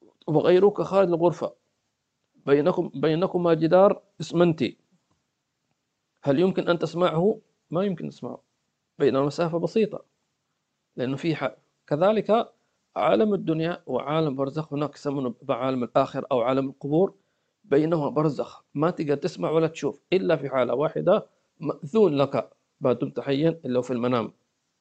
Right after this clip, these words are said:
ولذلك في المنام تشوف ميت وتكلمه ويكلمك، تسمعه. طيب، هذا كلام حقيقي؟ نعم،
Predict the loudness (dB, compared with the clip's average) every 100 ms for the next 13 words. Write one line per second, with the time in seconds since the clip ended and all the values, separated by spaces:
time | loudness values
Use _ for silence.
0 | _ _ _ _ _ _ _ _ _ _
1 | _ _ _ _ 2 4 6 6 6 4
2 | 0 0 2 2 2 _ _ _ _ _
3 | _ _ _ _ -2 0 2 6 6 4
4 | 0 -20 _ _ -14 0 6 8 8 4
5 | 2 4 4 4 2 0 -4 -2 0 0
6 | -2 -2 0 0 2 0 0 0 2 2
7 | 4 2 2